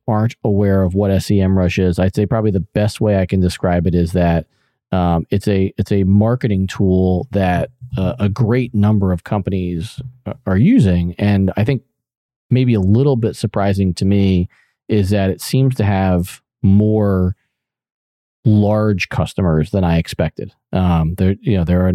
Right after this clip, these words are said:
obviously a number of fr-, free customers. They have a freemium model. There's a number of free customers, a number of paying customers.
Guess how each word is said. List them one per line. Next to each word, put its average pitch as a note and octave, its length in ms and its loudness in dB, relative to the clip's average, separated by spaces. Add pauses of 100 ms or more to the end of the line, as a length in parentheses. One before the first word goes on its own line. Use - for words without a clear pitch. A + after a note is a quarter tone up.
(120)
obviously F#2+ 360 0
a F2+ 60 2
number F2+ 340 2
of F2 180 0
fr-, - 280 -4
free A2+ 300 -2
customers. G2+ 320 0
They F#2+ 60 2
have F2 80 2
a F2+ 40 2
freemium F#2+ 420 2
model. F2+ 380 2
There's E2 200 0
a A2 80 0
number A#2+ 220 2
of A2 60 -2
free A#2 140 0
customers, G2+ 640 0
a G2 100 0
number G2 200 2
of F2+ 60 0
paying F#2 260 0
customers. F#2 500 0